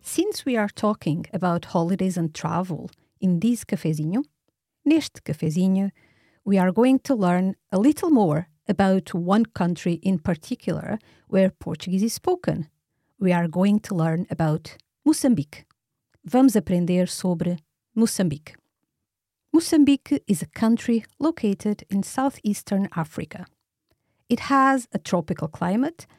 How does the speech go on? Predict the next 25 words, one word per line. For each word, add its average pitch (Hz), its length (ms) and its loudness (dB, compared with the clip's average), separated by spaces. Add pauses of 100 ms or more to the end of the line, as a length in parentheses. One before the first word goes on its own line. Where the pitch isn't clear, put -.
(220)
with 208 240 0
two 330 200 2
seasons, 165 680 -2 (600)
a 262 60 -4
wet 160 240 -4
season 240 420 0
from 208 540 0 (100)
October 269 640 0 (140)
to - 140 -6
March, 180 520 -4 (600)
época 269 420 -2
de - 80 -10
chuvas, 170 640 -8 (300)
de 180 120 -6
outubro 302 560 0 (440)
a - 60 -4
março, 165 400 -6 (580)
and 226 120 2
a 240 60 0
dry 415 220 -2
season - 480 -6 (420)
from - 240 -6 (140)
April 214 480 0 (260)
to - 80 -20
September, 175 580 -6